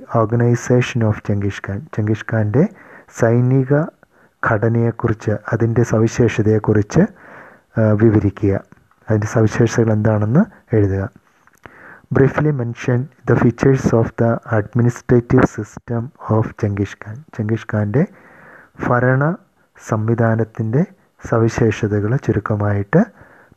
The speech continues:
പ്രതിപാദിക്കുക. Examine the importance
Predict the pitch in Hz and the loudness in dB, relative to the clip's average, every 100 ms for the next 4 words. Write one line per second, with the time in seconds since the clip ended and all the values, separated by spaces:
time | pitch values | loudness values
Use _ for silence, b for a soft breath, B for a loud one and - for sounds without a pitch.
0 | - 117 107 107 101 104 - 104 98 - | -2 0 0 -2 -4 -8 -6 -6 -6 -12
1 | _ _ _ b b b b - 123 - | _ _ _ b b b b -8 -8 -2
2 | 131 120 117 113 120 - _ - 120 117 | 0 2 2 0 -2 -10 _ -4 2 2
3 | 113 127 127 131 127 | 2 0 0 -2 -4